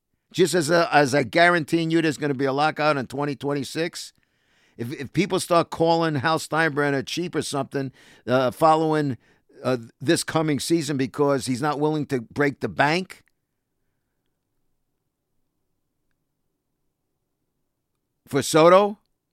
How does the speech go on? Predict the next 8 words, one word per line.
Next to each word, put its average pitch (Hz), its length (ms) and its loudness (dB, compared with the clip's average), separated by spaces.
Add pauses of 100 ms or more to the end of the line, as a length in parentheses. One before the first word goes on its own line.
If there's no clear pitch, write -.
(880)
no, 131 340 2 (380)
that's 214 260 8
not 202 320 4 (1300)
fiscal 180 520 4
irresponsibility. 156 1120 2
That's 156 260 2
being 165 340 4
responsible. 95 840 -8